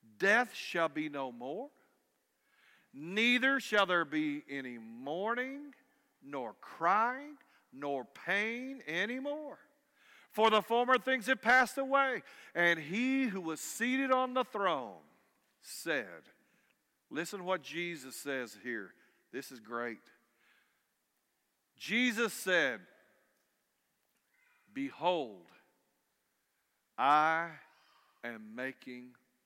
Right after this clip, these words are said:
all things new." Do you believe it tonight? Do you believe it? Jesus said, "Behold, I am making all things new." Also, he said,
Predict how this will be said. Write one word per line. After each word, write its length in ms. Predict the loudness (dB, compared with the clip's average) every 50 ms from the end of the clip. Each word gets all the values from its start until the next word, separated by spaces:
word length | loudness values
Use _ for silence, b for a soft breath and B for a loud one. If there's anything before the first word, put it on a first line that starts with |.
| _
all 640 | -6 -4 -2 -2 -2 -4 -6 -10 -12 -18 -20 _ _ _ _ _ _ _ _ -14
things 680 | -14 -12 -12 -14 -14 -16 -18 -20 -20 -20 _ -20 -20 _ _ _ _ _
new." 220 | -20 -18 -18 -18 -20 _ _ _ _ -16
Do 80 | -12
you 120 | -10 -10 -8
believe 340 | -6 -6 -4 -4 -4 -4
it 100 | -6 -12
tonight? 440 | -14 -16 -14 -10 -10 -8 -8 -10 -12 _ _ _ _ _ _ _ _ _ _ _ _ _ _ _ _ _ _ _ _ _ _ _ _ _ _
Do 100 | -12 -12
you 140 | -10 -10 -10
believe 360 | -10 -10 -8 -8 -8 -10 -10
it? 120 | -14 -18 B B B B B B
Jesus 440 | -12 -10 -8 -8 -8 -8 -10 -12 -12
said, 340 | -10 -8 -6 -4 -4 -6 -8 B B B B B
"Behold, 600 | -6 -6 -6 -4 0 0 2 2 2 -2 -4 -2 0
I 420 | 2 4 4 6 6 6 4 2 2 -2 -12 -20 _ _ -2
am 460 | 0 2 2 2 2 0 0 -2 -6 -14 B B B B
making 640 | -12 -4 0 0 0 0 -2 -6 -10 -10 -10 -10 -8 -2
all 360 | 0 2 4 4 2 2 0
things 560 | -4 -6 -6 -6 -6 -6 -8 -14 -14 -14 -10
new." 260 | -6 -6 -4 -4 -4 2
Also, 500 | 6 8 8 8 8 6 6 6 6 8 6
he 120 | 4 0
said, 400 | 0 -2 0 2 4 4 4 2